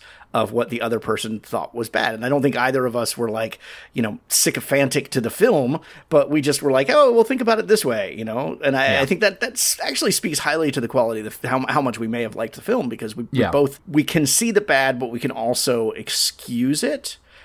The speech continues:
Speaker 1: And we certainly have had movies where we've seen the bad and been like, "Yeah, <laughs> this is a problem." Um, the only other bad
Speaker 2: Right.
Speaker 1: I have, just because it ties to our definition of a Kids on Bikes movie, is,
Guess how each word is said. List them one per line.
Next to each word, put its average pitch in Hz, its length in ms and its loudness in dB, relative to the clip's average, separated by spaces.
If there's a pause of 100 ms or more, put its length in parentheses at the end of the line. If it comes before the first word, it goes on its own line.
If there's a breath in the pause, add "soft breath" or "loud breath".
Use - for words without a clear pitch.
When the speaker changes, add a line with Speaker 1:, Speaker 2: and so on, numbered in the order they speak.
(120)
Speaker 1:
And 127 200 2
we 123 80 0
certainly 135 340 0
have 120 80 -2
had 123 180 0
movies 117 320 -4
where 117 140 -2
we've 110 160 -2
seen 123 200 0
the 113 60 -4
bad 113 280 -4
and 113 100 -4
been 107 140 -6
like, 104 180 -10
"Yeah, 113 160 -4
<laughs> - 140 -10
this 175 180 -2
is 127 140 -6
a - 20 -10
problem." 73 520 -12 (460 loud breath)
Um, 147 200 4
the 190 100 6
only 320 160 4
other 269 140 2
bad 156 200 6
Speaker 2:
Right. 135 100 2
Speaker 1:
I 151 40 2
have, 135 400 -2
just 139 180 0
because 139 200 2
it 135 100 -2
ties 131 380 0
to 131 220 -6
our 113 180 -4
definition 117 800 -4
of 110 440 -6
a - 60 -20
Kids 117 240 -4
on 107 80 -6
Bikes 131 260 -4
movie, 107 320 -6
is, 117 240 -4